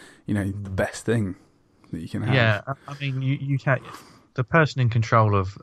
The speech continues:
Speaker 2: of the supplies is the person in control of the world, aren't they, really, if you think
Speaker 1: Yeah.
Speaker 2: about it?
Speaker 1: Yeah, exactly.
Speaker 2: Yeah.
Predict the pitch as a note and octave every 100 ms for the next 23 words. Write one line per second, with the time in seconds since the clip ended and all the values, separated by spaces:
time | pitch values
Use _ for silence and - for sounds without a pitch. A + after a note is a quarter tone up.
0 | - G2+ F#2+ - A2 F#2+ G#2+ - G#2 F#2+
1 | F#2 F#2 - - G2 G2 F#2+ F2 F2+ G2
2 | F#2 F2+ F2+ _ _ _ _ _ _ -
3 | F#2 G2+ F#2 F#2+ G2+ F2 E2+ F2 F#2+ -
4 | _ - G2+ F2 A2 F#2 A2 - _ _
5 | - C3 G2+ G2 F#2 G#2 G2+